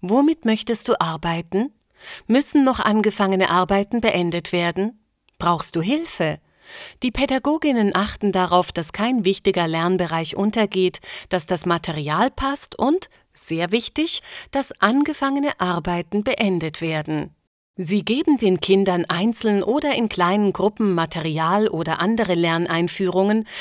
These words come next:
beantworten Fragen während der Freiarbeit, helfen bei Schwierigkeiten und beobachten die Lernentwicklung der Kinder sehr genau.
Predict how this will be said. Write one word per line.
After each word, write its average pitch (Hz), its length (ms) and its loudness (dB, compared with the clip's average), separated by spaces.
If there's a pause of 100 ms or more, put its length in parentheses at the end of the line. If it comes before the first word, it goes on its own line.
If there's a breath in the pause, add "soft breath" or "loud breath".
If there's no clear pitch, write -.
(200 loud breath)
beantworten 247 640 0
Fragen 202 540 0
während 196 340 2
der 190 100 2
Freiarbeit, 180 840 0 (260 loud breath)
helfen 180 380 2
bei 151 160 -2
Schwierigkeiten 208 880 0
und - 300 -2
beobachten 185 720 2
die 151 140 -4
Lernentwicklung 180 880 0
der 160 120 -4
Kinder 170 480 0
sehr 185 300 2
genau. 190 540 0